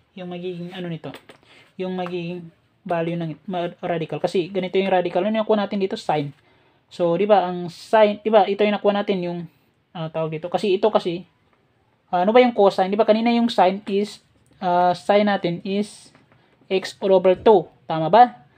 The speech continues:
Then, ang cosine kasi yung derivatives nito. So, kailangan natin kunin yung two cosine theta. Ano ba yung cosine theta? Eh, so, ka-adjacent all over hypotenuse.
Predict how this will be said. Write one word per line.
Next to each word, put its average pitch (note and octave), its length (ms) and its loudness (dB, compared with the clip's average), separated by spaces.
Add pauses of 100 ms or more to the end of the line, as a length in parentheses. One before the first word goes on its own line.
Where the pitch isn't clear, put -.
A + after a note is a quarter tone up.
(200)
Then, E3 320 -2
ang F3+ 80 -6
cosine A#3+ 480 4
kasi G#3+ 240 -4
yung F#3+ 80 -4
derivatives F#3+ 560 -2
nito. F#3 240 2
So, F3 160 -6
kailangan G#3 320 2
natin G#3 240 -2
kunin G3+ 480 -2
yung G3 240 -6
two F#3+ 240 -2
cosine F3 560 -2
theta. D#3 480 -6 (600)
Ano G3 80 -2
ba G#3 80 2
yung G#3 240 0 (160)
cosine F#3 320 -2
theta? E3 240 -4 (160)
Eh, F3 320 -4
so, G3 160 0
ka-adjacent G3 800 -2
all F#3 160 2
over F3+ 80 2
hypotenuse. E3+ 560 -4